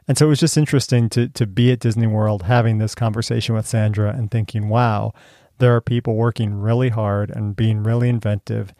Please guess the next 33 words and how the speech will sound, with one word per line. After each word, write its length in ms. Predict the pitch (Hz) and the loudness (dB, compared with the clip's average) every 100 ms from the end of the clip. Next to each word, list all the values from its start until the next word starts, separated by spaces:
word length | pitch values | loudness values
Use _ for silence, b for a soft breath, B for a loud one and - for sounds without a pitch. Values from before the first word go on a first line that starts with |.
| b b - | b b -6
to 120 | 117 | -6
keep 360 | - 135 143 - _ _ _ | 0 -2 -2 -8 _ _ _
It's 200 | - - | -8 -4
a 60 | 113 | -4
Small 380 | - 110 110 117 | -2 0 0 0
World 420 | 117 120 120 110 | 0 2 0 -2
or 100 | 107 | -8
Space 360 | - - 120 - | -6 -4 -2 0
Mountain 360 | 117 123 123 | 0 0 0
or 80 | 104 | -2
whatever 400 | 107 110 113 117 | -2 -2 0 0
it 80 | 110 | 2
is 240 | 113 104 | 0 -2
going 440 | 104 113 120 120 113 | -2 2 2 2 0
and 140 | 104 | -2
looking 280 | 113 117 110 | -2 -2 -4
the 60 | |
same." 540 | 107 117 107 107 113 127 b b b b b b b _ | -4 -2 0 0 -2 -4 b b b b b b b _
While 200 | 113 117 | -2 0
at 100 | 117 | -2
the 80 | 123 | -4
same 280 | - 135 147 | 0 0 2
time, 500 | 139 123 123 117 113 _ 117 | 0 2 0 -2 -6 _ 0
right 200 | 127 160 | 0 2
next 300 | 147 143 - | 0 -2 0
door, 500 | 151 135 107 107 104 _ _ _ _ - | 2 2 2 0 -4 _ _ _ _ -2
there's 200 | 117 110 | 0 0
a 60 | |
gift 220 | 107 127 | 0 -2
shop 400 | - 113 110 - - _ - | 0 0 0 -4 -10 _ -16
selling 400 | - 120 117 117 | -4 0 0 -2
stuff 360 | - 117 107 - | -2 -2 -2 -6
that's 160 | 107 | -10